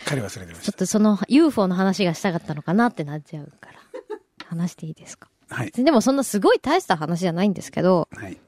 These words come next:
Speaker 2: や、大した話じゃないことはないんですけど、私最近その、実家からラジオを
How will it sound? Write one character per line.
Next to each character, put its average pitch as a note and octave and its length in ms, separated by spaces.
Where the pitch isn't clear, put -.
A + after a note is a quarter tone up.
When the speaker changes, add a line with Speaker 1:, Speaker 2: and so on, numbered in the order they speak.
Speaker 2:
や、 - 80
大 G#4+ 220
し - 40
た C#4 60
話 C#4+ 380
じ E4 80
ゃ B3 40
な B3 120
い D#4 80
こ G#3+ 100
と C4+ 100
は A#3+ 60
な D#3+ 140
い F3+ 60
ん D#3+ 40
で C#3+ 80
す - 80
け - 120
ど、 C3 200
私 A3 240
最 D4 220
近 C4+ 220
そ B3+ 100
の、 A#3 260
実 G3 240
家 F4 560
か D4+ 140
ら C#4+ 300
ラ E4+ 180
ジ B3+ 220
オ C#3 60
を - 120